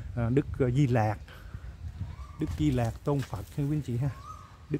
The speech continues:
Di Lạc của mình, à, đang ngồi, à, ngự ở đây ha. Đang ngồi ngự ở đây. Đó, Đức Di Lạc của mình ha quý anh chị ha. Rồi ở trên đó là tam, tam vị thánh tổ ha.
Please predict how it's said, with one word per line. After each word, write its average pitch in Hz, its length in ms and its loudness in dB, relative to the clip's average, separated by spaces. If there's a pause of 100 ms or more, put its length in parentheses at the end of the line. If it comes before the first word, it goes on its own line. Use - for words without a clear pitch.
(120)
Di 135 80 0
Lạc 113 320 4
của 135 100 -4
mình, 117 300 2
à, 110 120 -2
đang 123 280 2
ngồi, 107 360 2 (500)
à, 110 280 -4
ngự 117 280 0
ở - 20 0
đây 127 240 2
ha. 135 200 4 (1300)
Đang 131 160 -4
ngồi 113 160 -2
ngự 113 380 -2
ở 135 40 0
đây. 127 200 0 (600)
Đó, 127 240 -4
Đức 147 60 -2 (120)
Di 131 80 -4
Lạc 113 180 -4 (100)
của 135 60 -2
mình 117 220 -2
ha 123 80 -2
quý 135 120 0
anh 135 60 -2
chị 113 120 -4
ha. 127 200 2 (680)
Rồi 113 220 0
ở 113 80 0 (100)
trên 127 160 2
đó 135 120 2
là 123 220 2
tam, 123 480 0
tam 123 240 0
vị 107 140 0
thánh 143 260 -4
tổ 104 300 0
ha. 143 120 0